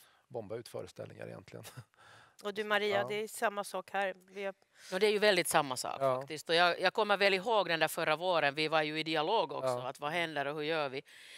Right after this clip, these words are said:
Speaker 3: Så, så det som, det, det blev ett sånt speciellt läge, för först ble-, först var det någonstans en slags, eh, lite tillfällig sak.
Speaker 1: Mm.
Speaker 3: Att man tänkte att okej, att, att nu gör vi lite så här och sen går det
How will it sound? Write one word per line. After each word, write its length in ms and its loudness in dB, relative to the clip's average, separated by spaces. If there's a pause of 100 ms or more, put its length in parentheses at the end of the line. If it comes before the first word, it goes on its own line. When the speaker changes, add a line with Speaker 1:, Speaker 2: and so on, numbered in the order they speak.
(140)
Speaker 3:
Så, 440 0 (220)
så 120 -6
det 140 -2
som, 340 -6 (600)
det, 180 -6
det 120 -6
blev 360 2
ett 140 -2
sånt 180 -12
speciellt 540 0
läge, 340 2
för 100 -12
först 320 -6
ble-, 200 -8
först 300 -6
var 100 -2
det 160 0 (460)
någonstans 460 -2
en 120 2
slags, 480 -2
eh, 360 0
lite 220 -2
tillfällig 640 -2
sak. 560 -4
Speaker 1:
Mm. 340 -14
Speaker 3:
Att 160 -10
man 140 -6
tänkte 340 -2
att 120 -2
okej, 320 0
att, 160 -2
att 140 -10
nu 100 -12
gör 200 -4
vi 80 -6
lite 280 -6
så 120 -6
här 360 4
och 80 -6
sen 200 -6
går 160 -4
det 120 -6